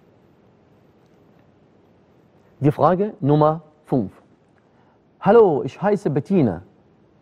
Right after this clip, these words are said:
انا اسمي فلانه. Ich habe einen Termin mit dem Arzt morgen. انا عندي ميعاد مع الطبيب بكره. Aber ich kann nicht bis morgen warten. بس انا مش هستطيع ان انا انتظر لحد بكره، تعبانه. Kann ich heute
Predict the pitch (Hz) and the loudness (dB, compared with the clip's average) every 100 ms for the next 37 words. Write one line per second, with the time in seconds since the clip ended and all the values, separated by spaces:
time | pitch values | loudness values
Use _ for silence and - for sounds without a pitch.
0 | _ - 135 165 175 - 190 143 92 107 | _ 0 0 2 0 2 2 2 -2 -8
1 | _ _ _ _ - 147 214 247 180 160 | _ _ _ _ -6 -2 0 2 2 0
2 | 160 139 170 208 151 107 147 156 160 190 | -2 0 2 2 0 0 -2 0 0 -2
3 | 208 - 143 156 139 110 98 120 127 180 | -4 -12 -2 0 0 -2 -8 -6 -4 -2
4 | 139 165 143 127 123 175 160 - 139 170 | -2 0 -2 -4 -4 -4 -6 -6 -4 -4
5 | 107 85 _ _ _ _ _ _ - - | -6 -12 _ _ _ _ _ _ -20 -8
6 | 220 247 - - - 151 127 165 202 113 | -4 -2 -4 -8 -4 -2 0 0 -2 -6
7 | 131 - 117 160 160 127 170 135 110 95 | -8 -2 0 2 0 0 -2 -2 -10 -12
8 | - _ _ - 120 160 151 120 120 180 | -16 _ _ -12 -6 -6 -6 -8 -4 0
9 | 170 175 127 165 170 175 180 - - - | 0 0 -2 -2 0 0 -2 -14 -12 -8
10 | 175 147 147 196 131 - _ _ - 110 | -6 -2 -2 -2 -6 -12 _ _ -6 -2
11 | 160 202 - - _ _ _ _ _ _ | 0 -2 -4 -12 _ _ _ _ _ _
12 | _ _ 233 262 - 226 - 170 196 | _ _ -2 -2 -2 -4 0 0 0